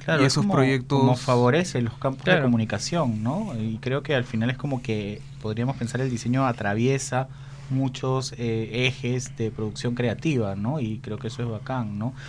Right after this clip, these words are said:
Speaker 1: Ustedes tienen el, el evento, eh, además de tener, me imagino, un evento en Facebook también, hay una, hay un, hay una página para seguir en Facebook sobre el
Speaker 2: Sí.
Speaker 1: coloquio,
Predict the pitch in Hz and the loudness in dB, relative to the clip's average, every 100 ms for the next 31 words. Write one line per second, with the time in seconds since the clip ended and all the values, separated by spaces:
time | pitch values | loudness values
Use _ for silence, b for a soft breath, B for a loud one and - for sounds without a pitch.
0 | B 131 - 156 - 160 156 156 131 131 | B -6 0 0 2 2 4 4 4 2
1 | 127 123 123 139 135 160 156 120 120 123 | 4 4 4 2 2 4 4 2 -2 0
2 | 117 117 123 139 131 120 131 120 104 123 | 2 4 4 2 4 4 4 2 0 0
3 | 123 123 123 123 120 123 123 127 120 123 | 2 4 4 2 0 0 0 0 0 0
4 | B B 123 131 139 131 127 113 120 127 | B B 0 2 2 2 2 2 0 0
5 | 131 135 120 123 131 120 - 131 - 120 | -2 -2 0 0 2 2 8 8 8 0
6 | 110 104 101 101 98 - 107 117 123 123 | 0 0 -4 -4 -4 -4 -2 0 2 2
7 | 117 107 104 110 113 - 120 - 107 101 | 2 -2 -4 -4 -4 -4 -8 -6 -8 -6
8 | 95 - 101 120 127 120 123 120 120 | -6 -4 0 2 2 0 0 2 0